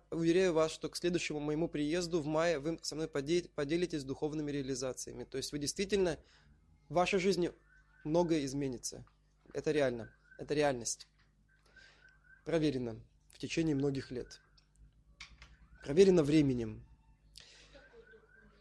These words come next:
Духовная реализация — это когда к нам приходит осознание того, что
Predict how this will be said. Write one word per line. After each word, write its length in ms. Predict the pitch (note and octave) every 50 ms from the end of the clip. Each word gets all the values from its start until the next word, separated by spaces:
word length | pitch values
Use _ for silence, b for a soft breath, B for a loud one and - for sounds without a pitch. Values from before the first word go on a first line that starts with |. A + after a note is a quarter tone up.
| _ - - - _ _ _ _ - _ _ _ -
Духовная 420 | E3 E3+ - B3 B3 A#3+ A#3+ A#3
реализация — 540 | A#3 A#3 A3 A3 G3 A3 A#3+ A#3 A#3+ - G3+
это 120 | - -
когда 260 | - F#3 F3 F3+ G3+ G3
к 80 | -
нам 120 | G#3 G3 -
приходит 440 | - F#3+ - G#3+ G#3 F#3+ F#3 - -
осознание 800 | - E3+ - G3 F#3 F3 E3 E3 G#3+ G#3+ G#3+ G3+ G3 F3+ D#3 C#3 - - - _ -
того, 520 | F3+ F3+ E3+ G3 A3 A#3+ B3 B3 - B B B B B B -
что 600 | - - - - - G#3+ A3+ A3 - - -